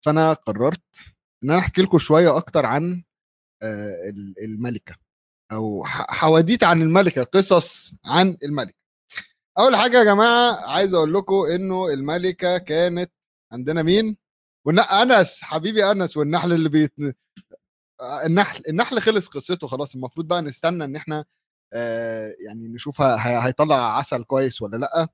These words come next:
ولكن خلينا الأول نقول لكم على هدوم الملكة. أنا دورت الأسبوع اللي فات برضو عشان أنا كنت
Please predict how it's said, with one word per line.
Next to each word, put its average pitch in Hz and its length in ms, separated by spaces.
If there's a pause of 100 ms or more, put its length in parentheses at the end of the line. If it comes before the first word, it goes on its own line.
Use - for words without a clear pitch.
(580)
ولكن 185 260
خلينا 175 640
الأول 160 340
نقول 135 200
لكم 190 320 (340)
على 175 400 (480)
هدوم 147 280
الملكة. 127 340 (1300)
أنا 240 320
دورت 170 580
الأسبوع 135 480
اللي 131 100
فات 131 180
برضو 123 300
عشان 123 220
أنا 123 80
كنت 117 200